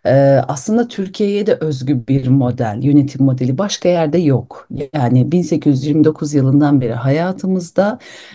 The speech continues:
ve Cumhuriyet'in öncesine dayanan köklü bir kurum. E, lakin, e, bu kadar kolay, bu kadar erişilebilir, halkla doğrudan temas halinde olan bir kurum olmasına rağmen,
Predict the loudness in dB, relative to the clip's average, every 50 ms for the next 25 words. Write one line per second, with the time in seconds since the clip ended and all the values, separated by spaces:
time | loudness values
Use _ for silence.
0 | -12 -2 0 2 2 2 2 0 2 2 2 2 0 -2 -2 0 2 4 4 4
1 | 4 2 0 -4 -6 -4 -4 -4 -2 0 0 0 2 2 2 0 0 0 0 -2
2 | -4 -2 0 0 0 0 0 -2 -4 -4 -2 0 0 2 2 0 -2 -6 -12 -20
3 | -20 -20 -20 -20 -18 -8 -2 2 4 4 4 4 4 2 2 0 -2 -2 -2 0
4 | 0 2 2 0 0 2 2 2 4 4 4 2 2 2 0 -2 -4 -4 -2 -4
5 | -4 -2 -4 -6 -4 -2 -2 0 -2 -2 -4 -4 -2 0 0 2 2 0 -2 -2
6 | -4 -6 -6 -4 -2 0 0 -2 0 0 0 0 0 -4 -4 0 0 0 0 2
7 | 0 0 0 0 -2 -4 -4 -4 -2 -2 -2 2 2 2 2 2 0 -2 -2 0
8 | 0 0 -2 -2 -4 -2 -2 0 0 0 0 -2 -4 -2 -2 0 0 2 2 2
9 | 2 2 0 0 2 2 2 0 -2 -2 -4 -4 -6 -4 -2 0 0 0 0 -2
10 | -6 -6 -8 -12 -12 -10 -8 -8 -6 -6 -4 -2 -2 0 0 0 2 2 0 0
11 | -4